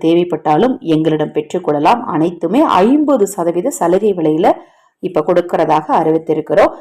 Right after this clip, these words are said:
ஜெபமணி மாலைகள் தேவைப்பட்டாலும், உங்கள் தனிப்பட்ட பிரச்சனைகளுக்கு பரிகாரங்கள் செய்து கொள்ள விரும்பினாலும், ஆதரவற்ற குழந்தைகளுக்கும் முதியவர்களுக்கும் உணவளிக்க விரும்பினாலும், நைன் த்ரீ டபுள் ஃபோர் சிக்ஸ் நைன் டூ ஜீரோ ஃபோர் டூ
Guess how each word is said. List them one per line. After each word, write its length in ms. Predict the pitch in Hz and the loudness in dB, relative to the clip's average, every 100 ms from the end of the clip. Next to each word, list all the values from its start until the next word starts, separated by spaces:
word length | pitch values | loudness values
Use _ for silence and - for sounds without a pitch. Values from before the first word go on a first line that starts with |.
| _ _ _ | _ _ _
ஜெபமணி 340 | 170 175 175 156 | -2 0 0 0
மாலைகள் 380 | 156 151 156 151 | 2 0 0 -2
தேவைப்பட்டாலும், 720 | 160 160 156 151 151 151 156 175 | 0 0 -2 -2 -2 0 -2 -4
உங்கள் 220 | 170 156 | -2 0
தனிப்பட்ட 460 | 165 185 226 226 233 | 0 -2 -2 -4 -4
பிரச்சனைகளுக்கு 680 | 170 165 170 165 156 156 - | -4 -6 -2 0 0 0 0
பரிகாரங்கள் 640 | 160 226 269 220 175 165 | 2 2 2 2 0 -2
செய்து 220 | 156 156 165 | -2 -2 0
கொள்ள 180 | 156 156 | 0 2
விரும்பினாலும், 580 | 156 156 156 156 160 180 - _ - - | 2 0 2 4 4 0 -10 _ -16 0
ஆதரவற்ற 640 | 208 240 277 240 226 - - | 2 4 2 0 -2 -4 -4
குழந்தைகளுக்கும் 680 | 185 180 185 180 175 226 247 - - | -2 0 0 0 -2 -2 -4 -8 -8
முதியவர்களுக்கும் 720 | 185 185 180 180 180 175 233 233 180 | -2 2 2 2 0 -2 -2 -4 0
உணவளிக்க 500 | 165 170 160 156 160 | 2 4 2 0 -2
விரும்பினாலும், 640 | 160 160 156 156 156 302 - _ _ _ - | 0 0 0 0 2 0 -2 _ _ _ -4
நைன் 220 | 202 226 226 | 0 0 0
த்ரீ 120 | 247 233 | -4 -2
டபுள் 260 | 165 175 180 | -4 -4 -4
ஃபோர் 200 | 180 175 | -4 -2
சிக்ஸ் 240 | 226 226 180 | -4 -4 -2
நைன் 240 | 165 170 175 | 0 0 0
டூ 120 | 208 220 165 | 0 0 0
ஜீரோ 220 | 160 160 170 | 2 2 0
ஃபோர் 200 | - 147 | -2 -4
டூ 100 | - | -2